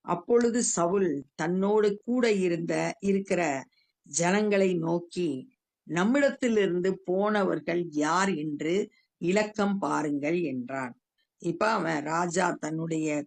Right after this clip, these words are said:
கூட இருந்த அறுநூறு பேர்கிட்ட சொல்றான், "யார் போனது நம்ம கிட்ட இருந்து?" அவர்கள் இலக்கம் பார்த்த, பார்க்கிற போது, இதோ யோனத்தானும்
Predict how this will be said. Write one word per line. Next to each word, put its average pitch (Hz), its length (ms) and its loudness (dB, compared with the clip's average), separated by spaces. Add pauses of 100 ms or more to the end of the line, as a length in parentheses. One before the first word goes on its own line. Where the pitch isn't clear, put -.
கூட 208 300 0
இருந்த 160 500 -4 (760)
அறுநூறு 196 640 2
பேர்கிட்ட 202 540 0 (100)
சொல்றான், 175 560 0 (280)
"யார் 196 480 0
போனது 180 500 0
நம்ம 160 220 -2
கிட்ட 165 320 -2
இருந்து?" 147 580 -4 (600)
அவர்கள் 202 520 0
இலக்கம் 226 680 0
பார்த்த, 165 540 -2 (140)
பார்க்கிற 180 540 0
போது, 151 680 -2 (260)
இதோ 202 460 2
யோனத்தானும் 180 1000 0